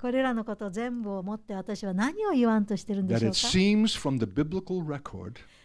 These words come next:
Speaker 1: 聖書的な記録から、
Speaker 2: that all nations have at the origin of their history rebellion against God.
Speaker 1: もうどの国もですね、その国の歴史の初めにおいて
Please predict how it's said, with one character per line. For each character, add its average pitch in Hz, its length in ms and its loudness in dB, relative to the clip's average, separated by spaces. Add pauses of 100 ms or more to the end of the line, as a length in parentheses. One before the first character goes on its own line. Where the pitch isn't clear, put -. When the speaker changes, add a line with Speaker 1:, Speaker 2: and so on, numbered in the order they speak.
Speaker 1:
聖 392 420 0
書 359 160 -2
的 330 220 -6
な 294 160 -6
記 294 160 -8
録 285 320 -4
か 254 160 -10
ら、 196 220 -10 (320)
Speaker 2:
that 107 280 -2
all 175 320 4
nations 143 680 0
have 139 320 -2
at 120 260 -4
the 110 160 0
origin 156 480 0
of 123 120 -6
their 110 180 -6
history 95 560 -6 (260)
rebellion 98 960 -2
against 104 500 -6
God. - 300 -8 (140)
Speaker 1:
も 220 220 0
う 185 40 -4 (220)
ど 240 200 2
の 370 80 -2 (300)
国 311 320 0
も 226 160 2
で 175 120 -2
す 208 120 -6
ね、 254 220 -2 (340)
そ 320 160 -2
の 311 160 2
国 339 460 -2
の 302 160 2
歴 285 240 0
史 - 140 -6
の 247 180 -2 (400)
初 339 400 -6
め 359 160 -4
に 349 120 -4
お 370 120 -4
い 349 100 -8
て 240 240 -6